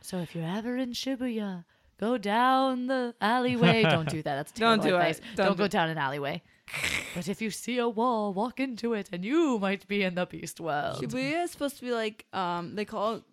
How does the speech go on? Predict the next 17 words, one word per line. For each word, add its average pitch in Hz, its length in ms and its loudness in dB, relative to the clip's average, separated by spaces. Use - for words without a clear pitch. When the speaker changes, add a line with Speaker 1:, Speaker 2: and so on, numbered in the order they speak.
Speaker 3:
uh, 190 240 -2
girls 190 520 -4
Akibahara. 165 960 -4
Speaker 1:
Shibuya? 175 340 -2
Speaker 3:
Yeah. 285 480 4
Speaker 1:
I 320 80 4
thought 381 180 4
that 370 60 6
Speaker 2:
Right. 370 80 8
Speaker 1:
was 330 100 0
a 311 60 0
different 294 320 -2
place. 170 360 2
Speaker 3:
Oh, 294 120 8
no, 320 160 8
that's 311 200 10
Shinjuku. 202 640 0